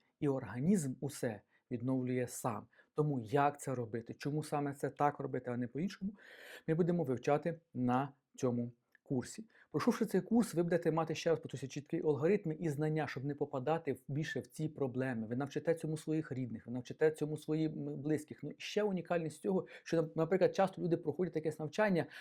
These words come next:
але вони не знають, що робити далі, або в них, наприклад, не виходить. Щоб цього не було,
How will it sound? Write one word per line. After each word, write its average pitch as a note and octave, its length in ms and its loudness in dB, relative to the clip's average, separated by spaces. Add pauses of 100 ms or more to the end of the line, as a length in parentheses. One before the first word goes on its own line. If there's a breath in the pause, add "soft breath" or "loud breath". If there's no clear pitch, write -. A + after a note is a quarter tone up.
але D#3 200 8
вони F#3 260 6 (200 loud breath)
не F#3+ 140 12
знають, F#3 340 6
що - 160 2
робити F3+ 280 4
далі, D3+ 200 8
або A#2 140 6
в G#3 60 10
них, - 160 4
наприклад, F#3 360 2
не D3+ 100 2
виходить. C#3+ 440 0
Щоб D3+ 240 -4
цього C#3+ 340 2
не C#3 240 0
було, D3 580 4